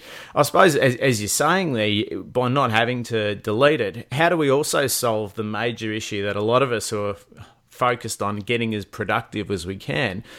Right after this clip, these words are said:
uh, getting to inbox zero, where, you know, you can literally open your phone and there are no emails there, but you could still access them if you need to?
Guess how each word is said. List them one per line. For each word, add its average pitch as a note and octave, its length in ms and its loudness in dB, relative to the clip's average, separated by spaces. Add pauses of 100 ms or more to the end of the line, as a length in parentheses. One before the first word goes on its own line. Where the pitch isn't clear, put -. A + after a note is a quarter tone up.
(160)
uh, A#2 180 6
getting B2 380 2
to A2 440 4
inbox A#2+ 460 2
zero, A#2+ 420 2
where, G2+ 380 -2
you G#2 140 -8
know, G2+ 100 -4
you A2 180 -4
can G#2+ 220 -4
literally G#2 420 -2
open A2 320 -4
your G2 120 -8
phone G#2+ 280 -2
and G#2+ 140 -4
there G#2 140 -4
are G#2+ 40 -4
no G#2+ 380 0
emails A2+ 560 -2
there, G#2 180 -2
but G#2 560 0 (140)
you A2+ 140 -6
could A#2+ 160 -8
still G#2+ 280 0
access - 460 -4
them G#2 140 -10
if G2 160 -12
you G#2 60 -6
need G#2+ 260 -6
to? G#2+ 200 -10